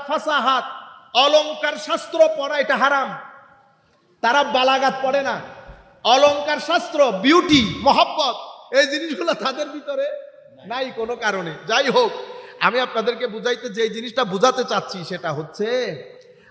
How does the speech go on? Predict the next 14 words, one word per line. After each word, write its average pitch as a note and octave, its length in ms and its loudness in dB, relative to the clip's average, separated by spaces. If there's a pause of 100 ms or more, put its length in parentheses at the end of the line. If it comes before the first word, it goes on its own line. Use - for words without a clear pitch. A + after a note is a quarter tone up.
(100)
আকল A3+ 580 2 (320)
না A3 240 -2
ধরলে, C4 420 2
না A3+ 260 -2
দেখলে, A#3+ 400 2
না A#3 200 0
ছুঁইলে C4+ 340 -2
বিশ্বাস A#3 360 -4
করে G3 200 -6
না, D#3 80 -12 (920)
বুঝতে A#3 220 -4
পেরেছেন? C4 340 0
এই G#3+ 60 0
জন্য A#3+ 180 -2